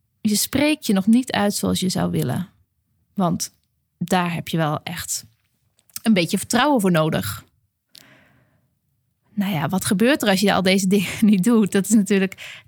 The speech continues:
dat die wachtlijst uitblijft met al die mensen die jij zou kunnen helpen. En dat er misschien zelfs wel gaten in je agenda zitten. En je het moeilijk vindt om gewoon die prijs uit je strot te krijgen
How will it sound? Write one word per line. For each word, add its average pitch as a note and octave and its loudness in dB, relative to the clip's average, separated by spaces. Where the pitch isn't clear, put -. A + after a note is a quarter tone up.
dat D#4 0
die G#3+ 2
wachtlijst B3+ 0
uitblijft F#3 0
met A3 0
al C#4 4
die A#3 4
mensen G#3+ 4
die G3 2
jij G3 2
zou G3 2
kunnen F#3+ 2
helpen. G3 0
En B3 2
dat A3+ 2
er G3 2
misschien G3 4
zelfs G3+ 0
wel F#3 0
gaten G3+ 0
in D#3+ 0
je F#3 -2
agenda F3+ 0
zitten. A2+ -2
En F#3+ 0
je F#3 2
het F#3 2
moeilijk G#3 2
vindt G#3+ 0
om B3 2
gewoon G#3 2
die F3 -2
prijs G3+ 2
uit G3 0
je - -6
strot F#3 -2
te F#3 -4
krijgen E3 0